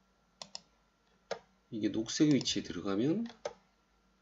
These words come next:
농구공이 골이 나는 프로그램이죠. 이렇게 골이 났습니다. 이렇게 보이시죠? 네, 그럼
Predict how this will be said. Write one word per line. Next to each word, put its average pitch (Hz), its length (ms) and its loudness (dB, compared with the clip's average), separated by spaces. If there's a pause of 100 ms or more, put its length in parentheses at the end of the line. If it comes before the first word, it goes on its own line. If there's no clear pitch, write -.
(120)
농구공이 92 720 0
골이 147 240 2
나는 107 260 2
프로그램이죠. 85 720 -8 (540)
이렇게 - 480 -6 (2500)
골이 98 200 -4
났습니다. - 640 -8 (1500)
이렇게 - 540 -10 (2250)
보이시죠? 87 600 -4 (1900)
네, 104 180 0 (280)
그럼 98 460 -4